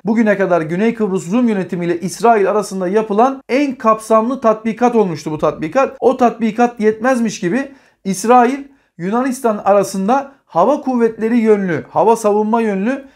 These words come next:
tatbikatlar da yapılıyordu. Özellikle havadan uçaklara yakıt ikmali gibi eğitimler İsrailli ve Yunan, e, uçakları,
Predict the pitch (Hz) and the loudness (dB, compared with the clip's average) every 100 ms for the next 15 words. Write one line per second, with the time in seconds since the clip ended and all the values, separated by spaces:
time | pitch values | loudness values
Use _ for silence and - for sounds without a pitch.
0 | _ - 185 185 220 214 220 240 226 196 | _ -2 -2 0 -2 0 0 2 2 2
1 | 165 160 170 240 - 185 208 214 - 214 | 0 0 0 0 0 4 4 2 2 2
2 | 214 - 185 202 233 - 196 202 190 202 | 2 2 2 4 2 0 -4 -2 0 0
3 | 220 196 196 247 214 190 196 226 185 180 | 0 0 -2 -6 -8 -2 -2 0 -4 -6
4 | 240 190 196 - 190 202 254 269 180 165 | -4 -4 -4 -6 -2 0 0 -4 -10 -4
5 | 196 220 208 185 175 170 208 208 180 175 | 2 4 2 0 -2 0 0 -2 -2 -6
6 | 160 160 170 - 190 170 185 | -2 -2 -4 0 0 2 0